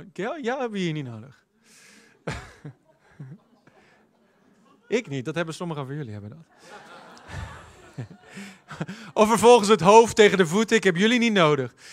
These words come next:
Ja, meer nog, de leden van het lichaam, die de zwakste schijnen te zijn, zijn echter juist zeer noods-, noodzakelijk. En aan de leden van het lichaam,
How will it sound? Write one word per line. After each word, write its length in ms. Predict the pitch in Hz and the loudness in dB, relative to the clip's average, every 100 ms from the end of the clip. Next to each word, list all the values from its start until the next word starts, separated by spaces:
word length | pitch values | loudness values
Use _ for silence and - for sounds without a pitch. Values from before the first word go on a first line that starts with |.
| - | -8
Ja, 180 | - 208 | 4 4
meer 240 | 220 254 262 | 4 2 4
nog, 180 | 214 | 2
de 140 | - 190 | 2 2
leden 320 | 202 247 240 | 4 4 4
van 120 | 208 | 2
het 120 | 202 | 0
lichaam, 480 | 185 233 - 151 160 - - - | 2 0 2 0 -2 -8 -20 -14
die 160 | 156 208 | -4 -2
de 100 | 196 | 0
zwakste 600 | - - 277 311 - 208 | -2 -2 0 0 -4 -4
schijnen 440 | 175 - 175 160 151 | -4 0 0 -2 -6
te 100 | 139 | -8
zijn, 440 | 139 120 131 190 - - - | -8 -8 -10 -18 -20 -20 -20
zijn 220 | - 214 214 | -2 0 2
echter 260 | 220 208 | 0 0
juist 360 | 185 202 214 208 | 0 2 2 -2
zeer 320 | - 220 208 | -4 0 0
noods-, 400 | 202 214 - - | 0 -4 -6 -12
noodzakelijk. 920 | 240 202 202 - 269 269 185 120 - _ _ _ _ _ _ _ _ _ - - | -4 -4 -2 -2 -2 -2 -6 -12 -16 _ _ _ _ _ _ _ _ _ -20 -8
En 160 | 196 | -2
aan 120 | 220 208 | 0 2
de 100 | 208 | 4
leden 340 | 220 233 220 | 4 4 0
van 120 | 202 | -2
het 120 | 196 | -4
lichaam, 500 | 185 220 202 196 202 | -4 -4 -4 -6 -8